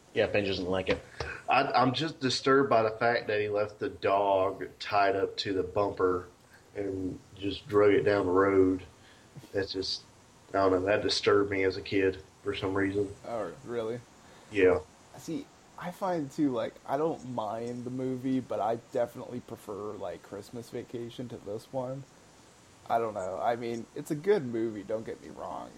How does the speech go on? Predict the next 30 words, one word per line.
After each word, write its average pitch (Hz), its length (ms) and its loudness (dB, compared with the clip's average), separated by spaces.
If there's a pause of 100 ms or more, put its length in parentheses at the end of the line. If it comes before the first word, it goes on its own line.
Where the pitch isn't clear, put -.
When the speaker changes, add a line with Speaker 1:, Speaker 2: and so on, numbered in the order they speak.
(120)
Speaker 3:
It, 104 240 -10
it's - 300 -10
kinda 139 280 2
like, 107 360 0 (680)
I - 80 -2
don't 120 220 2
think 127 180 -6
you 131 80 -2
could 113 260 -6
get 117 200 -2 (440)
Christmas 123 360 -8
Vacation 120 540 -8
or 107 40 -6
a 104 60 -4
lot 113 220 0
of 104 60 -4
these 107 180 -10
other 110 200 -4
movies 110 540 -10
without 101 360 -6
this 127 200 -10
one, 131 320 -6
but 90 280 -6 (400)
I 110 80 -2
prefer 101 520 -6 (260)
Christmas - 380 -14
Vacation - 640 -18
more. 60 180 -18 (1500)
Speaker 2:
Yeah. 104 120 0
Speaker 3:
But 82 80 -6